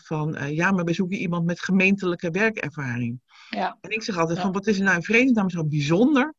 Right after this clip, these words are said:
Speaker 1: aan die gemeentelijke
Speaker 2: <laughs>
Speaker 1: werkervaring?
Speaker 2: Je springt er gewoon tussen.
Speaker 1: Ja, precies. Je kunt het gewoon, en, en ik heb al
Speaker 2: Ja.
Speaker 1: zo ontzettend, want ik, ik ondersteun dus nu ook cursisten, ook via bureaus. En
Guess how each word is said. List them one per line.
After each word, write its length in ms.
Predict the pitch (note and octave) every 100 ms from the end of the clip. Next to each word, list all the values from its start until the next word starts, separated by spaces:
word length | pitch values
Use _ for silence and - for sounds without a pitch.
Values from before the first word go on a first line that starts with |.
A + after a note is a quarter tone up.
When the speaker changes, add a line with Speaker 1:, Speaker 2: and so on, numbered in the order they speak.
| - - - -
Speaker 1:
aan 220 | - A3+
die 120 | G#3
gemeentelijke 600 | G#3+ G3+ G#3+ G#3+ F3+ F#3
Speaker 2:
<laughs> 160 | D#3 A3+ A#3+ C#4
Speaker 1:
werkervaring? 800 | D3+ - B2 B2 C3+ B2 - -
Speaker 2:
Je 140 | A3+
springt 420 | B3 - D#4+ F4+ D4
er 60 |
gewoon 400 | - D4 D#4+ E4+
tussen. 520 | - E4 C#4+ - D#3+ - _ - A#3+ -
Speaker 1:
Ja, 360 | - C#4+ A#3+ D#3
precies. 420 | - C4+ A#3+ D4+ F3+
Je 60 |
kunt 140 | A3+ A3+
het 80 |
gewoon, 180 | A#3+ A#3
en, 220 | A3+ B3+
en 140 | - A#3
ik 100 | A3+
heb 140 | A#3
al 200 | - G#3+
Speaker 2:
Ja. 80 | G#3 G#3+
Speaker 1:
zo 80 | A#3
ontzettend, 540 | C4+ A#3+ A#3+ G#3 F#3+
want 360 | - F3+ G3 -
ik, 160 | F3 - _
ik 160 | F3+
ondersteun 380 | F#3 F3 - G#3
dus 120 | G3
nu 120 | F#3 D3+
ook 140 | D#3+
cursisten, 440 | D#3 D3+ G3+ - F3
ook 140 | D#3
via 220 | - D#3
bureaus. 560 | D3 D3 D#3+ F3+ F3+ F#3+
En 220 | - D3+